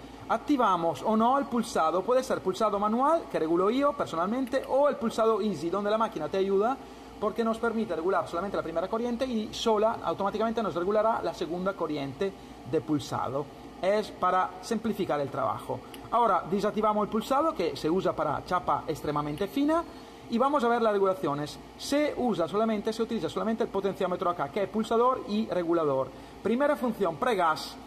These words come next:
Podemos activarla o no. Normalmente, soldaduras simples no se usa. Eh, rampa de, eh, inicio. Este es un tiempo para darle una corriente más alta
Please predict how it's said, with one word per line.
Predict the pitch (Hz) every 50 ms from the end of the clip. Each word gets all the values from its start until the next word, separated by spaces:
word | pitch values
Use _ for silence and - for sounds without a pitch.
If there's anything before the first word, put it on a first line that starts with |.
| - - - -
Podemos | - 214 220 254 240 233 196
activarla | 233 226 226 233 233 240 247 240 233 226
o | 208 190
no. | 180 156 151 151 151
Normalmente, | 175 208 214 220 214 196 185 175 147 117 160 147 147 -
soldaduras | - 185 185 180 196 220 226 -
simples | - 262 269 233 - 240 226 214 -
no | 202 208 220 190
se | - 180 147
usa. | 131 123 127 113 131 127 120 - - - - - - - - - - - - - - -
Eh, | - 185 202 -
rampa | - 208 240 262 269 247 - 269 262 254 247 -
de, | - 175 214 220 220 220 220 - -
eh, | 180 180 185 180 - -
inicio. | 180 185 220 254 226 - - 170 165 175 170
Este | 226 269 262 - 269 233 - - 185 175 170 160
es | - - -
un | 196 202 185
tiempo | 180 - 262 269 262 233 - - 254 254 254
para | 254 240 226 214
darle | 185 170 165 165
una | 165 165 170
corriente | 170 185 180 208 233 254 240 - 240 214 180 -
más | 180 208 220 -
alta | 196 175 160 156 147 120 - 214 226 269